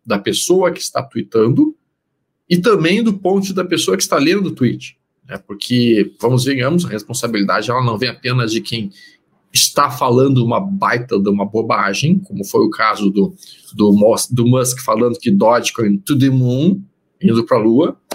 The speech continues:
né? Ah, mas também tem é que haver a responsabilidade de quem foi, entre aspas, ingênuo o suficiente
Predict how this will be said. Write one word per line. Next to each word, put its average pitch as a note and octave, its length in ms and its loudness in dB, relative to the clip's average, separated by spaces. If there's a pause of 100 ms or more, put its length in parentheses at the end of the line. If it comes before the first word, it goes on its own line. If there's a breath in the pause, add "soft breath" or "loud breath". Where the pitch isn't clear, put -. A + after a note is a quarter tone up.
(140)
né? G#2+ 320 0 (520 loud breath)
Ah, C#3 320 4
mas E3 200 0
também G#3+ 300 0
tem G#3 300 -4
é B3 100 -2
que - 160 -6
haver F#3 240 0
a - 20 0
responsabilidade G3 920 0
de G3 100 -2
quem G3+ 220 -4
foi, F#3+ 440 2 (1040)
entre C#3 340 0
aspas, A#2+ 580 -4
ingênuo E3 760 2
o C3+ 60 2
suficiente D3 1000 -4